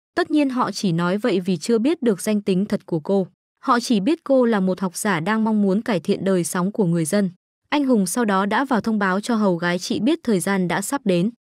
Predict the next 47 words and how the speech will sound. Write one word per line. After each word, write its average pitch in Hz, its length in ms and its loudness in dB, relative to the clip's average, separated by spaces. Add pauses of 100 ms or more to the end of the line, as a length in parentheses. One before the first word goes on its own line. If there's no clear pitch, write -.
(200)
Cô 302 160 4
chị 254 200 -2
bất 320 180 0
lực 269 140 2
khi 240 180 -2
người 208 180 2
dân 240 200 0
ai 233 240 -2
cũng 226 200 -2
coi 247 260 0
trong 226 220 -2
Ma 226 120 2
Vương, 240 300 0
còn 190 240 0
cô 233 200 2
chỉ 220 200 -2
là 170 180 0
vì 180 160 -2
làm 180 220 0
phục 180 220 -6
vụ 214 200 0
cho 226 160 -2
Ma 208 160 0
Vương 220 280 0
nên 214 200 0
mới 196 180 2
được 240 220 -2
tiếng 190 180 0
thơm 233 200 0
lây 233 200 2
từ 202 180 0
dân 185 220 0
làng. 170 200 0 (440)
Cô 294 180 4
vẫn 262 180 0
rất 349 220 -2
vui 262 220 2
và 208 180 0
thấy 185 260 0
nơi 247 240 0
này 208 220 2
quả 170 200 -2
là 170 160 0
một 175 220 0
nơi 208 200 2
tuyệt 185 260 -2
vời. 175 240 2